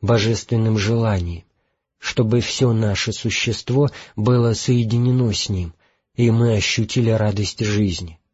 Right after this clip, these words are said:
Но мы чрезмерно привязываемся к материальной жизни, настолько запутываемся в мирских сетях, что у нас не остаётся времени подумать о душе, о своём внутреннем мире,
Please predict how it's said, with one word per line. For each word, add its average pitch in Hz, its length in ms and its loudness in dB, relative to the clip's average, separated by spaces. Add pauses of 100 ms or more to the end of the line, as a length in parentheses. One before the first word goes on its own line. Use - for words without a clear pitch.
(1600)
Но 123 200 2
мы 143 200 4
чрезмерно 135 760 2
привязываемся 120 1000 2
к - 80 -6
материальной 117 760 0
жизни, 95 580 -2 (400)
настолько 120 580 0
запутываемся 104 960 0
в 98 80 -2
мирских 113 560 -2
сетях, 139 500 -2 (380)
что - 240 0
у 120 60 4
нас 139 240 2
не 127 100 2
остаётся 123 600 0
времени 113 560 0 (240)
подумать 123 560 2
о 117 80 2
душе, 113 540 -2 (280)
о 117 80 0
своём 131 420 2
внутреннем 127 640 2
мире, 120 460 2